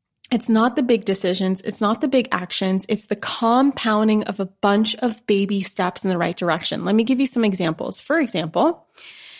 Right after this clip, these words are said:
Million dollar bank accounts are built one dollar at a time, maybe even one penny at a time. Huge Instagram followings, right?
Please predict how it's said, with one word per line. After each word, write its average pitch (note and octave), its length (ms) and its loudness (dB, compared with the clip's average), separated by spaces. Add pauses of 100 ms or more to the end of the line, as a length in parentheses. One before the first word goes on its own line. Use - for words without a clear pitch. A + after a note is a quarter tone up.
(120)
Million D4 480 6
dollar C4+ 280 6
bank A3+ 260 2
accounts A#3 640 -2 (640)
are B3 100 6
built C4 480 2
one A3 420 4
dollar A3 640 4 (320)
at G#3+ 140 0
a A3 80 2
time, G#3+ 520 -2 (640)
maybe A#3 260 4
even B3+ 240 4
one A#3 180 4
penny A3 320 2
at F3+ 120 0
a D#3+ 60 -2
time. - 340 -8 (920)
Huge D#4 580 4 (140)
Instagram B3+ 680 2
followings, G3 840 0
right? G3 540 0